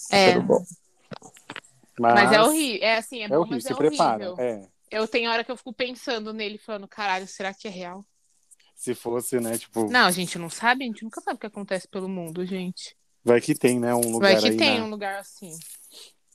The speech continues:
Speaker 3: Mas a gente ficou um mês fora, né, descansando, todo mundo aí,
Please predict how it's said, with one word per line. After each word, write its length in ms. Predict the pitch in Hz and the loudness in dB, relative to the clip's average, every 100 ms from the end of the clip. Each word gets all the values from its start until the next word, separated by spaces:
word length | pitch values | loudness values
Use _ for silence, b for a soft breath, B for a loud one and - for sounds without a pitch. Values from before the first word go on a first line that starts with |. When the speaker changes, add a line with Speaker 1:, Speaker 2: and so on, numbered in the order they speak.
| - | -12
Speaker 3:
Mas 560 | 135 165 170 180 202 165 | 0 4 4 4 0 -4
a 120 | 156 139 | -2 -2
gente 200 | 147 - | -2 -8
ficou 260 | 156 156 | -6 -6
um 60 | 156 | -6
mês 280 | 135 139 - | -8 -10 -10
fora, 640 | - 120 110 110 143 208 _ - | -2 0 0 0 -2 -4 _ -12
né, 260 | 113 117 139 | -8 -6 -6
descansando, 1000 | 113 - 117 110 - 107 104 107 117 131 | -10 -10 -8 -8 -4 -2 -2 -2 -2 -4
todo 240 | 117 110 | -4 -4
mundo 240 | 107 107 107 | -4 -2 0
aí, 380 | 107 107 107 | 0 0 -2